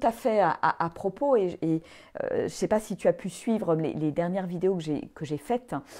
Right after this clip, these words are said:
euh, puisque je viens, moi, euh, de, de trouver et je dirais complètement par hasard, alors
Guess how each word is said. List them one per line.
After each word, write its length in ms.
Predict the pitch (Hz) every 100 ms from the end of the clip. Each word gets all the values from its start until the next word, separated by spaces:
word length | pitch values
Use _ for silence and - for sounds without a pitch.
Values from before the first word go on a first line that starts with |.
| - - -
euh, 100 | -
puisque 440 | - 165 - 214
je 120 | 190
viens, 400 | 170 170 226 240 233 -
moi, 360 | 180 196 190 -
euh, 240 | 156 147
de, 220 | 147 151 143
de 160 | 151
trouver 640 | 151 - 208 185 214 196 -
et 260 | 151 139 139 - - - - - - - _ _ _ _ _ -
je 100 | 170
dirais 320 | 151 202 233 233
complètement 760 | - 285 349 - 277 - 247
par 240 | 240 220
hasard, 460 | 233 214 226 202 175
alors 340 | 170 156 135